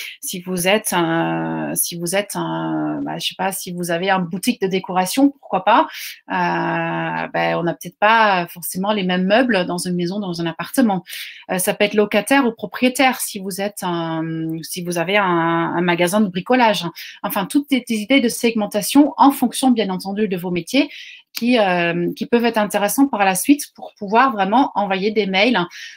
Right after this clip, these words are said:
euh, ciblés. Euh, ça peut être aussi en fonction des centres d'intérêt de chacun. Donc, euh, vous pouvez analyser les achats passés de, de vos clients pour voir ce qui, ce qui lui intéresse plus particulièrement et le mettre dans votre base mail.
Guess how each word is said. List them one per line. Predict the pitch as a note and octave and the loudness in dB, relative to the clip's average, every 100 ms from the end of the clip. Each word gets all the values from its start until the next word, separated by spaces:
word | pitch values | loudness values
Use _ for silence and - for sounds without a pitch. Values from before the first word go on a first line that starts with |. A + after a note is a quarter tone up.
| - | -6
euh, | F#3 F3 | -2 -2
ciblés. | - - B3+ F3 D#3 - _ - - _ _ _ _ _ _ _ _ _ - - | 0 2 4 2 0 -8 _ -20 -20 _ _ _ _ _ _ _ _ _ -6 -2
Euh, | F#3 | -2
ça | F3+ F#3+ | -2 -2
peut | |
être | A3 | -2
aussi | G#3+ - F4 | -2 0 4
en | C#4+ | 4
fonction | A#3+ A3+ D4 | 2 4 4
des | A#3+ | 4
centres | - C#4+ C#4+ B3+ | 6 4 4 2
d'intérêt | A#3 A3+ A#3+ A#3 D4+ - - - - | 2 0 2 2 2 -2 -18 -20 -6
de | A#3+ | -4
chacun. | - C4 B3+ F3+ E3+ - - | -2 -2 -2 -4 -6 -14 -10
Donc, | G3 F#3+ F#3 | -8 -8 -4
euh, | F#3+ E3 F3 E3+ E3 E3+ E3+ E3 | -2 0 0 -2 -2 -2 -2 -4
vous | G3 | -8
pouvez | F#3+ G3 C4+ - | -6 0 0 0
analyser | G3+ G3 F#3+ F3+ A#3 C#4 | -2 -2 -4 0 2 2
les | A3 G3 | 2 0
achats | F#3 A#3+ A3+ | -2 -2 0
passés | A3 G3+ - B3+ | 0 -2 0 -2
de, | G#3 F#3 F3 | 0 -2 -2
de | F3 | -4
vos | F3+ F#3 | -6 -8
clients | - F#3+ G#3 D#4 - - - | -6 0 0 0 -6 -18 -12
pour | - F#3 | -10 -2
voir | A3 B3 | 0 0
ce | - | -6
qui, | A3 G3 | -10 -10
ce | - | -10
qui | G3 | -6
lui | F#3+ | -4
intéresse | F3+ F#3+ A#3 - | -4 -2 -2 -2
plus | A3+ | -4
particulièrement | - - G3 - F#3 F#3 A#3 C4 | -4 -6 -8 -6 -4 0 0 2
et | F#3 | 0
le | F3+ | -2
mettre | F#3+ A3+ - G#3+ | -2 -2 -4 -6
dans | F#3+ | -6
votre | G3 G3 F#3+ | -6 -8 -6
base | F#3+ A3 G3 | -2 -2 0
mail. | D#3+ D#3 | -2 -2